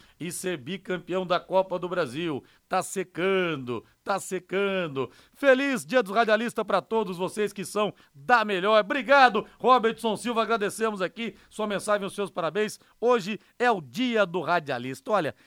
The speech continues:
fazer o que a gente gosta é a melhor coisa do mundo, né? E eu venho trabalhar com muita responsabilidade, mas venho me divertindo.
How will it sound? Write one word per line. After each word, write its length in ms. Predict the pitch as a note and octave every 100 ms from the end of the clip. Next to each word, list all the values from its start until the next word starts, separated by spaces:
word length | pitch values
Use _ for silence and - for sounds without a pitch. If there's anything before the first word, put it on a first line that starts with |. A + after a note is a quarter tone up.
| _
fazer 380 | - B3+ D3+ A#3+
o 60 |
que 100 | G3
a 40 | F#3
gente 280 | D#3 D3+ B2
gosta 420 | A#2 D3+ C3 D3
é 20 |
a 40 |
melhor 220 | C#3 F3 E3+
coisa 260 | E3 D3+
do 120 | B2+
mundo, 320 | A2 A#2 A2 A2
né? 180 | C3 - _ _ _
E 60 | F#3
eu 100 | F3+
venho 160 | G#3
trabalhar 420 | G3+ G3 E3 D#3+ E3+
com 100 | E3
muita 220 | G3+ F3
responsabilidade, 800 | - E3+ C3+ C#3 B2+ B2 E3 D#3
mas 200 | D3+ B2
venho 180 | F#3 - _
me 140 | F#3 G#3
divertindo. 1040 | D#3+ C#4+ A3+ A#3 E3 - D#3+ C#3 F2